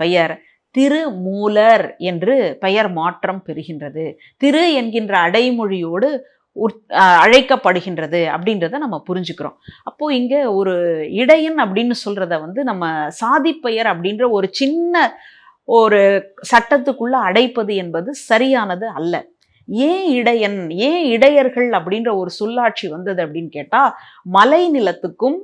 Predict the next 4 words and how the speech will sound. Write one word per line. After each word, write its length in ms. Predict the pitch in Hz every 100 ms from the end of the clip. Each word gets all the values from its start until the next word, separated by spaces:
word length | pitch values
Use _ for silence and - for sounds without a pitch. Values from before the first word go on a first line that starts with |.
| - _ _ _ _ _ -
வயல் 400 | 180 240 349 370 302
நிலத்துக்கும் 580 | 220 185 185 - 285 330 185 202
நடுவுல 480 | 226 240 349 349 302
ஒரு 220 | 202 196